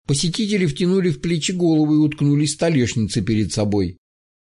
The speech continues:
Лицо Абрахмы начало медленно вытягиваться, превращаясь в узкое и длинное. Усмешка сошла на нет.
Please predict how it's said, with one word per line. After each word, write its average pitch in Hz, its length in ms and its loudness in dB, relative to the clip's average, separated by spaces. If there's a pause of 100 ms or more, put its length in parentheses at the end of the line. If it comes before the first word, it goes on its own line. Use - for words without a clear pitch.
Лицо 123 440 -2
Абрахмы 147 640 0
начало 147 580 0
медленно 165 800 0
вытягиваться, 143 800 0
превращаясь 139 680 0
в 131 120 -2
узкое 147 320 0
и 151 220 -4
длинное. 131 680 -2 (520)
Усмешка 113 560 -2
сошла 120 440 -2
на 113 120 0
нет. 151 280 -2